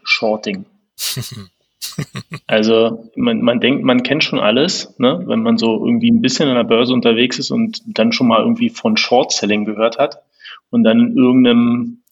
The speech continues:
Speaker 1: ähm, bei mir war es halt in Clubhouse, äh, Talk, äh, und irgendjemand halt, äh, dann meinte halt, ja, das ist ja irgendwie,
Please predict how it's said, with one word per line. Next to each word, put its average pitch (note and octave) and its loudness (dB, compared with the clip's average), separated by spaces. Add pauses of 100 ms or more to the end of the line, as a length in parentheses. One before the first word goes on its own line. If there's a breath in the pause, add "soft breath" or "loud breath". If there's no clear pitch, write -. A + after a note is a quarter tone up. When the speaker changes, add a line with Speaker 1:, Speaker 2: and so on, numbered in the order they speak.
Speaker 1:
ähm, - -8
bei G#2+ 0
mir A2+ 2
war A2+ 4
es A2+ -2
halt A2 0
in A2 -2 (500)
Clubhouse, - -2
äh, - -8
Talk, A#2+ 0 (640)
äh, A#2 0
und A#2 4
irgendjemand A2 2
halt, G#2 0 (300)
äh, A2+ -2
dann G#2+ 2
meinte G#2+ 2
halt, G2+ 0
ja, F#2+ 2
das F#2+ -4
ist G#2+ 0
ja G2+ 0
irgendwie, G2 -6